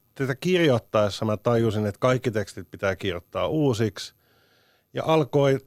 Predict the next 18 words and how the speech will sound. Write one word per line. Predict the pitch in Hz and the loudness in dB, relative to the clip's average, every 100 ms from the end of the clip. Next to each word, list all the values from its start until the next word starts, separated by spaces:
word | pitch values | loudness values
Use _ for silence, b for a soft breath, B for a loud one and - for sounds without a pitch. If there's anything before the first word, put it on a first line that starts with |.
| _ _ _ _ | _ _ _ _
huomata, | 131 156 143 123 113 110 | -2 2 4 2 2 2
että | 107 - 113 | 2 -2 -4
ne | 110 | -2
samat | 139 135 120 - | 0 2 0 -2
ilmiöt | 123 131 120 107 104 95 - _ _ _ _ - | -2 2 2 2 2 0 -8 _ _ _ _ -16
niinku | - 104 104 - _ _ _ | -12 -10 -10 -14 _ _ _
toistuu | - 135 117 - - 104 104 | 0 2 2 0 0 0 2
eri | 120 117 | 2 0
keskusteluissa, | - 120 - 107 - 95 90 90 - 98 | 0 -2 0 -6 -4 -2 0 -2 -2 -2
joita | 95 95 | 0 -2
mä | 95 | -4
käsittelin. | - 98 95 - 101 92 | -2 -2 -2 -8 -8 -4
Ja | 98 | -2
sit | 117 120 | -2 0
mä | 120 | 0
halusin | 131 123 107 101 | 2 2 2 0
yhtenäistää | 101 101 - 98 90 90 - 80 | 0 -2 -2 -4 -4 -6 -8 -10
sen. | - - 95 | -10 -10 -12